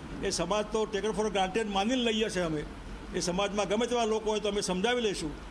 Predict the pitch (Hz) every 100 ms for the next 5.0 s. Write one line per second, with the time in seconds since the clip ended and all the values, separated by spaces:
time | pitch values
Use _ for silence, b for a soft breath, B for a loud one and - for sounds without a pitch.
0 | - - 185 208 156 151 185 262 254 214
1 | 202 202 185 196 - 170 185 196 202 -
2 | - - - 143 185 233 - 160 226 226
3 | 220 214 208 196 - 170 214 226 202 196
4 | 190 156 151 180 208 208 196 190 190 208